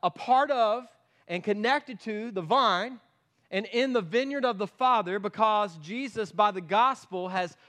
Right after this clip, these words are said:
reconciled, reached, and saved you. You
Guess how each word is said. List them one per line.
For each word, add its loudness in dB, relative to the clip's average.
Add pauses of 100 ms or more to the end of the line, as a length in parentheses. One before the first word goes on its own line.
(120)
reconciled, 0 (100)
reached, -6
and -10
saved -2
you. -18
You -8